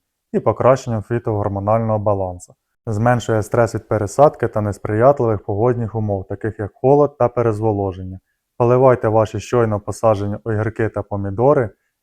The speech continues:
і спостерігайте ефект уже через два-три дні.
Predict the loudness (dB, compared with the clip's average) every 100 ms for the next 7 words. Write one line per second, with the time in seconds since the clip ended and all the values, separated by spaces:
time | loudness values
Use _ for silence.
0 | -12 -8 -6 -4 -2 0 2 0 0 -6
1 | -2 0 -2 -2 -6 -6 -4 -6 -6 0
2 | 0 2 -2 -4 -6 -10